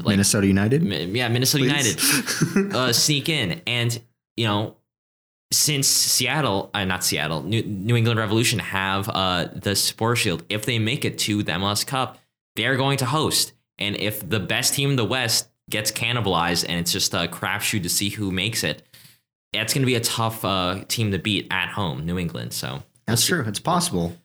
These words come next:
Speaker 2: but
Speaker 1: We'll see what happens. You gotta think about, like, all these, like, situations, like, comparing not just who they're playing, but also what the West is doing. And that kinda tells you, like, if this is their year,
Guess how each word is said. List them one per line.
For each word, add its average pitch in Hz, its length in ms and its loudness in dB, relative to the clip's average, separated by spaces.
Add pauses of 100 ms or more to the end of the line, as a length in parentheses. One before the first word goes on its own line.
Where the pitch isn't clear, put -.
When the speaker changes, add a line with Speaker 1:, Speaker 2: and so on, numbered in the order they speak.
Speaker 2:
but 85 260 0
Speaker 1:
We'll 101 100 -4
see 120 160 2
what 113 100 2
happens. 107 300 0
You 131 160 2
gotta 135 180 2
think 160 200 0
about, 139 100 2
like, 113 180 0
all 117 120 2
these, 117 240 2
like, 104 100 0
situations, 107 600 0
like, 95 80 -4
comparing 104 500 -2 (460)
not 131 240 0
just - 260 0 (140)
who 131 180 4
they're 120 160 2
playing, 120 640 -2 (380)
but 110 100 2
also 113 560 2 (220)
what 123 280 -2
the 113 80 4
West 104 440 2
is 92 180 -4
doing. 73 480 -2
And 90 320 -4
that 95 240 -2
kinda 95 160 -4
tells 98 220 -2
you, 92 100 2
like, 82 220 -2
if 87 140 -2
this 95 200 -4
is 90 100 -6
their 85 180 -2
year, 87 480 0